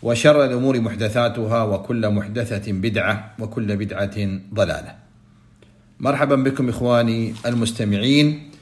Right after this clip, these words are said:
في مجلس من مجالس قراءة في كتاب مدارج السالكين لابن القيم الجوزية رحمه الله تعالى. انتهينا ولله الحمد والمنة من ذكر ما سطره ابن القيم رحمه الله تعالى في منزلة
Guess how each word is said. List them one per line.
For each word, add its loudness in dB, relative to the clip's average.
في 2
مجلس 4
من 0
مجالس 0
قراءة 2
في -4
كتاب 0
مدارج 0
السالكين 0
لابن 0
القيم 0
الجوزية -2
رحمه -4
الله -6
تعالى. -4
انتهينا 4
ولله 6
الحمد -2
والمنة 2
من -2
ذكر 0
ما 2
سطره 2
ابن -6
القيم 2
رحمه -2
الله 2
تعالى 4
في 0
منزلة 0